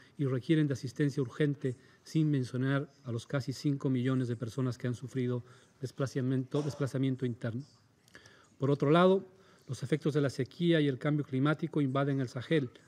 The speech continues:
año tras año. La carencia de servicios básicos encrudece las condiciones de salubridad y, por ende, eleva el riesgo de, de propagación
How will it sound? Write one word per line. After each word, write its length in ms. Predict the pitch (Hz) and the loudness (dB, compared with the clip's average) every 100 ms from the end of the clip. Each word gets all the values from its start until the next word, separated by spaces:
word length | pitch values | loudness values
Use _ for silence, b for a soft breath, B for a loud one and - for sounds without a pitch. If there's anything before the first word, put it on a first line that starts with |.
| B | B
año 220 | 143 143 | -2 0
tras 260 | 127 131 - | 0 -2 0
año. 260 | 151 120 120 B B B | 0 0 -6 B B B
La 120 | 131 | -8
carencia 380 | 120 131 143 143 | -2 2 2 2
de 60 | 139 | 0
servicios 540 | - 127 131 127 113 | 0 -2 -2 -4 -2
básicos 560 | 127 160 - 151 147 135 | 0 0 -2 -6 -6 -4
encrudece 500 | 120 - 131 143 151 | -4 -2 0 2 0
las 160 | 135 | -4
condiciones 600 | - 123 117 - 151 147 | -4 -4 -4 -2 0 2
de 80 | 127 | 0
salubridad 600 | 117 120 120 120 143 151 - B B | -4 -2 0 2 2 2 -2 B B
y, 100 | 143 | -6
por 160 | 127 135 | -2 2
ende, 180 | 151 139 | 2 2
eleva 260 | 135 156 | 4 4
el 120 | 147 | 4
riesgo 260 | 131 143 139 | 2 0 2
de, 100 | 135 120 - | 0 -2 -10
de 160 | 151 131 | -4 -4
propagación 800 | - 127 127 120 - 151 147 | -4 -4 -2 -2 0 0 0